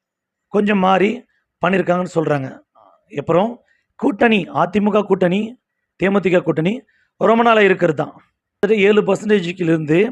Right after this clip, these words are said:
டோட்டலா பாயிண்ட் ஃபைவ் பர்சன்டேஜுக்கு இறங்கிட்டாங்க. இப்போ வந்திருக்கிற எம் பி எலெக்ஷன்ல அவங்க ஒருவேளை ஓட்டு அதிகமா வாங்குனாங்கன்னா, கட்சி வளர்க்கான அந்த களத்தையோ அல்லது அந்த வாய்ப்பையும் சரியான விதமா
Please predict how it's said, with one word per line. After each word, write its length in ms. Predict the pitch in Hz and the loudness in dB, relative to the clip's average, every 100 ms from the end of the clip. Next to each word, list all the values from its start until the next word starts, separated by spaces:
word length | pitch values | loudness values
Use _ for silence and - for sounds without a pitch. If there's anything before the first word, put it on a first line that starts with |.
| - _ _ _ _ _ _ _ _ - | -6 _ _ _ _ _ _ _ _ 0
டோட்டலா 420 | 208 208 196 196 240 - - | 0 2 2 2 -2 -10 -2
பாயிண்ட் 280 | 185 226 214 | 0 0 0
ஃபைவ் 160 | 202 185 | -2 0
பர்சன்டேஜுக்கு 520 | 180 185 185 156 180 170 | -2 0 -2 -2 -2 0
இறங்கிட்டாங்க. 440 | 156 180 156 139 123 | 0 -2 -4 -4 -6
இப்போ 160 | - 208 | -2 0
வந்திருக்கிற 340 | 202 226 202 175 | 2 0 2 0
எம் 100 | 175 | 0
பி 60 | 196 | 0
எலெக்ஷன்ல 400 | 180 - 143 143 151 - _ _ - 127 | 0 -2 -2 0 0 -4 _ _ -6 -2
அவங்க 280 | 165 175 156 160 - _ _ _ | -2 0 0 -2 -6 _ _ _
ஒருவேளை 520 | 135 180 226 214 208 220 190 | 0 2 4 4 4 2 0
ஓட்டு 240 | 180 185 180 160 | -2 0 -2 0
அதிகமா 360 | 151 165 180 151 | -2 -2 -2 0
வாங்குனாங்கன்னா, 500 | 151 160 139 135 165 247 _ _ _ - | 0 -2 -4 -2 -2 -2 _ _ _ -6
கட்சி 260 | 170 165 202 | -6 -4 -4
வளர்க்கான 340 | 160 151 151 202 _ - 175 175 311 151 165 - _ _ _ _ _ _ _ _ _ _ _ _ _ | -2 -2 -4 -4 _ -6 -6 -6 -4 -2 -2 -8 _ _ _ _ _ _ _ _ _ _ _ _ _
அந்த 160 | 143 147 - | -6 -6 -2
களத்தையோ 440 | 170 190 196 196 233 247 _ _ _ - | 0 2 2 4 4 0 _ _ _ -4
அல்லது 220 | 165 185 | 0 0
அந்த 100 | 170 | 0
வாய்ப்பையும் 580 | 139 156 196 196 165 180 226 _ _ _ _ | -2 0 0 -2 -2 -2 -6 _ _ _ _
சரியான 460 | - - 180 220 254 | -8 -2 0 2 2
விதமா 360 | 220 190 185 185 | 2 2 0 -2